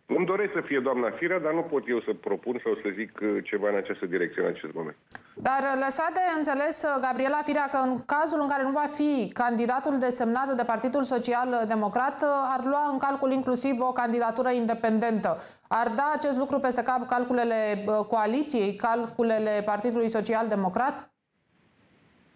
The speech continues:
Speaker 1: Haideți să așteptăm să vedem. Eu nu cred că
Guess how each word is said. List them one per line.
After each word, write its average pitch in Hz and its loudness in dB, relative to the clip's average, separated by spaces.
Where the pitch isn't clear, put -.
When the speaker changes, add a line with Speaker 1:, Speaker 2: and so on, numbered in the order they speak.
Speaker 1:
Haideți 190 0
să 190 2
așteptăm 156 0
să 135 0
vedem. 120 2
Eu 127 2
nu 160 0
cred 135 -2
că 113 0